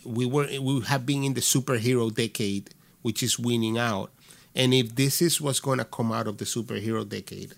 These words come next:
a lot of inventive movies that are emotionally banging and,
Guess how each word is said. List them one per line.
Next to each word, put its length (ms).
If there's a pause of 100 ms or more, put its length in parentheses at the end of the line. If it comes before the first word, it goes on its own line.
(140)
a 60
lot 240
of 100
inventive 680
movies 600 (540)
that 180
are 260
emotionally 1300 (640)
banging 640 (200)
and, 640